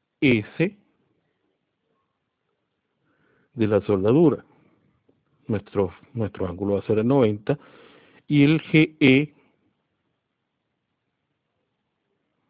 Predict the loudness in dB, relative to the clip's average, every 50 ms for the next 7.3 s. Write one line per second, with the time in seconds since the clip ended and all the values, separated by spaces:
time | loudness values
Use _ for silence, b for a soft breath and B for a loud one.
0 | _ _ _ _ _ _ _ _ _ _ _ _ -10 -10 -10 -10 -8 -8 -8 -8
1 | -8 _ _ _ _ _ _ _ _ _ _ -2 -2 -2 -2 -2 _ _ _ _
2 | _ -10 -10 -10 -8 -6 -4 -2 -2 0 0 0 0 2 0 -2 -2 0 -2 -2
3 | 0 0 -2 -2 0 -2 -2 0 2 2 0 0 b b b b b b _ -4
4 | -2 -2 0 -2 -2 -4 -6 -8 b b b b b b b b b b b b
5 | _ 0 0 0 0 0 -4 -10 -6 -2 0 0 0 -2 -4 -4 -6 -6 -4 -4
6 | -4 -2 -2 -2 -2 -2 -2 0 0 -2 -4 -4 -4 -6 -6 -6 -8 -4 -4 -4
7 | -4 -4 -8 -14 -16